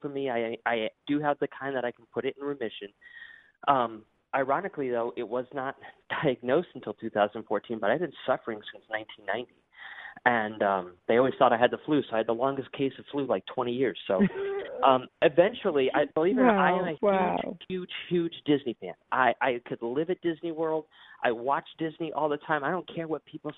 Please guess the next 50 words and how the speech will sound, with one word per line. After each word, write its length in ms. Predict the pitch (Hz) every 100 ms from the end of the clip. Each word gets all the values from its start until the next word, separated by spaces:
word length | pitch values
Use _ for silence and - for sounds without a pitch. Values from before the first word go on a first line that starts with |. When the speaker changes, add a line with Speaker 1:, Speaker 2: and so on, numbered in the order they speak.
| -
Speaker 1:
say 120 | 156
about 240 | 143 143 135
it 60 |
either. 280 | 147 143 -
I 140 | 127 143
love 380 | 127 139 160 -
the 80 | -
cartoons. 500 | 151 147 - 156 156
I 80 | 117
love 300 | 110 131 147
the 60 | 147 151
Disney 280 | 151 151 -
Channel. 240 | 160 165 -
I 40 |
love 180 | 123 135 -
the 60 | 135
new 120 | 156 -
shows 160 | 175 170
that 100 | 170 175
they 100 | 165
have. 200 | 170 175 - - -
I 60 |
love 160 | 196 190
it 80 | 196
all. 300 | 190 160 - - - - - - - 156
And, 340 | 156 151 151
uh, 220 | 143 139 -
I 120 | 165
was 120 | 196 196
at 100 | 165
Hollywood 360 | 175 180 170 -
Studios, 400 | 180 165 135 127 135
and 120 | 123 -
I 100 | 139
was 120 | 143
gonna 180 | 147 143 -
take 200 | 156 -
my 100 | 131
wife 300 | 135 143 143 -
onto 580 | 123 123 131 - 123 120 - _ _ _ _ _ _ - 123
the 80 |
Rock 220 | 110 123 139
and 100 | 127
Roll 140 | 117
Roller 220 | 113 131 127
Coaster 320 | 120 - 98
for 100 | 104
the 120 | 95
first 200 | - 104 -
time. 240 | 127 117